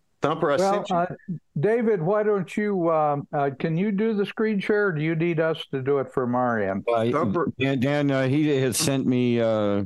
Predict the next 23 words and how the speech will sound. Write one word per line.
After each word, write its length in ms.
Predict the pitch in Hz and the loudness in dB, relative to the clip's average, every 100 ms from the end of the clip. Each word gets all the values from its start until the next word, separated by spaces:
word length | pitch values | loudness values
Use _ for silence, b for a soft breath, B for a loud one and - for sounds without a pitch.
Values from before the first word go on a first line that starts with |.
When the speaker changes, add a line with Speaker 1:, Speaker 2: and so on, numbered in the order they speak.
| 101 | -4
Speaker 3:
a 80 | 113 | -4
couple 320 | - 131 117 | -2 -2 0
of 60 | 113 | 2
links 320 | 117 117 - | 0 0 -2
here. 340 | 110 101 95 - _ - | 0 0 -2 -8 _ -2
Or, 140 | 104 | 0
well, 140 | 135 175 | 0 0
Speaker 2:
Okay. 220 | - 87 - - | -2 -4 -6 -4
Speaker 3:
Days 200 | 123 120 | -2 0
of 100 | 95 | -2
Terror. 440 | - 120 117 120 107 _ _ _ | -2 0 0 -2 -4 _ _ _
Speaker 1:
Yeah, 180 | 107 110 | 0 0
the 100 | 101 | 0
top 380 | - 123 127 131 | 0 0 -2 -2
one 320 | 131 131 127 _ - | -2 -2 -8 _ -6
is 320 | 92 98 98 - | -2 0 0 -2
the 160 | 90 | -2
one 260 | 87 101 110 | -2 -2 0
we're 180 | 104 101 | 0 0
looking 260 | 90 90 | 0 -4
for. 400 | 82 82 82 - - _ - | -2 -2 -2 -4 -12 _ -4
Speaker 2:
Okay. 360 | 147 - 113 113 | -2 -2 -2 -2
Speaker 3:
Okay. 300 | 95 - | -6 -6